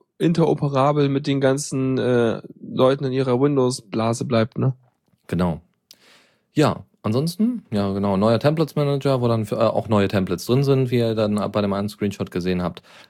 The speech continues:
Speaker 2: Ähm, und, äh, ja, ansonsten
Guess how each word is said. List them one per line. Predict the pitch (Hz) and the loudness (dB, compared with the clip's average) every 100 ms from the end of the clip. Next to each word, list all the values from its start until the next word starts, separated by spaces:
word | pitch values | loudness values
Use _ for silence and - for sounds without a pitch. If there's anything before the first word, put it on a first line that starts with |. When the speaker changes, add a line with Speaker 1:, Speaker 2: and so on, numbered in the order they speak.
| _ - | _ -2
Speaker 2:
Ähm, | 98 92 87 85 87 87 _ _ | 2 2 2 -2 -6 -12 _ _
und, | - 143 180 185 - | 2 2 2 -2 -8
äh, | - 123 123 123 123 - _ _ | -2 0 0 -2 -6 -12 _ _
ja, | 113 107 80 - | -2 0 0 -2
ansonsten | 98 117 139 - - 151 139 113 117 | 0 0 0 -4 0 0 0 -2 -4